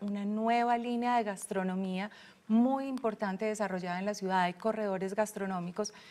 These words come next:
que perfectamente cada semana, cada mes se puede conocer un nuevo restaurante para que te des nuevas oportunidades.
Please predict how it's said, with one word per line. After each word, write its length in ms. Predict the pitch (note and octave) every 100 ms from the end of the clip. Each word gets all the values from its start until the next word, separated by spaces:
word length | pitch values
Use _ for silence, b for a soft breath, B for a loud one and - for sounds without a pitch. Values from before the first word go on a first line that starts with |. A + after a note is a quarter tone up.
| B
que 100 | B
perfectamente 920 | - - G#3 G#3 G#3+ - A3+ B3 A#3+ B3
cada 320 | - B3 A#3+
semana, 500 | A3 G3+ F#3+ G3+ G#3+
cada 380 | - A#3+ A3+ A3+
mes 180 | A3+
se 80 | A3+
puede 240 | A#3 A3+ A3+
conocer 380 | A3 G3 F#3
un 100 | F3+
nuevo 180 | G3+ G#3+
restaurante 600 | G#3+ G3+ F#3+ F3+ E3+ F3+
para 180 | G#3 G3
que 100 | G3
te 120 | -
des 200 | F3 E3+
nuevas 280 | F#3 G3 G#3
oportunidades. 680 | F#3+ F3+ - E3+ F3 E3